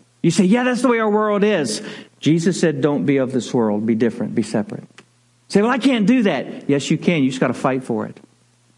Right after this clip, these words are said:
You know what's cool about, uh, about my particular situation is I've been, as you know, been working on our house, and we've been doing a bunch of re-, renovation and modeling stuff.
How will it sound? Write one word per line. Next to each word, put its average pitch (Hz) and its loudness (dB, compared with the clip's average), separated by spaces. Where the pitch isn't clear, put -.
You 175 2
know 220 6
what's 208 -2
cool 226 4
about, 202 -2
uh, 131 0
about 147 -4
my 143 0
particular 165 0
situation 160 0
is 131 0
I've 143 0
been, 147 0
as 139 0
you 156 2
know, 127 2
been 135 2
working 143 2
on 139 0
our 127 0
house, 147 -2
and 135 2
we've 135 0
been 127 2
doing 135 2
a 123 0
bunch 127 0
of 123 0
re-, 135 2
renovation 131 0
and 127 4
modeling 131 2
stuff. 127 -2